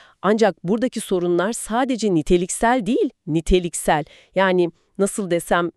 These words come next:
sadece daha fazla veri yükleyerek çözülemeyebilir. Bu biraz bir arabaya daha fazla benzin koyup uçmasını beklemeye benziyor. Uçmak için kanat lazım, motor değil. Yapay zekanın da gerçekten insan gibi öğrenebilmesi için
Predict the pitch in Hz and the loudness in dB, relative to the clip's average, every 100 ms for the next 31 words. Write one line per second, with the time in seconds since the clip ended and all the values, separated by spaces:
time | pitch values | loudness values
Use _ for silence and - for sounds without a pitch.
0 | _ - - 302 320 269 233 226 226 233 | _ -14 -2 2 2 2 -2 0 0 0
1 | 220 214 196 190 208 220 180 180 175 202 | 0 2 0 0 0 0 -2 0 2 2
2 | 233 - 180 180 170 165 208 180 139 123 | -2 -4 -4 2 4 6 4 4 -4 -6
3 | - - - 294 359 339 339 - - - | -10 -20 -8 0 2 2 0 -2 -16 -14
4 | - 277 247 254 254 254 233 254 311 269 | -2 2 4 4 4 2 2 0 2 2
5 | 226 202 175 175 175 170 165 165 226 - | 2 2 2 2 2 2 0 -2 -4 -4
6 | 262 - 233 - 220 190 185 190 180 175 | -6 0 0 2 0 0 -2 0 2 2
7 | 156 151 139 131 127 - - - 214 202 | 2 0 -2 -6 -8 -8 -8 -2 -2 -2
8 | 180 165 - 170 175 - 190 147 139 220 | -2 -2 0 0 0 0 0 0 0 -2
9 | 277 175 170 156 190 233 254 165 _ _ | -2 -2 0 2 2 0 -4 -4 _ _
10 | - _ - 160 202 208 190 196 220 185 | -20 _ -4 -2 2 2 2 0 0 0
11 | 190 196 165 151 170 - 233 - 185 170 | 0 0 0 2 0 0 -4 -2 0 0
12 | 165 208 202 214 175 165 170 170 170 151 | 0 0 0 0 -2 -2 0 0 0 0
13 | 156 160 170 311 269 - | 0 0 -2 -4 -2 -2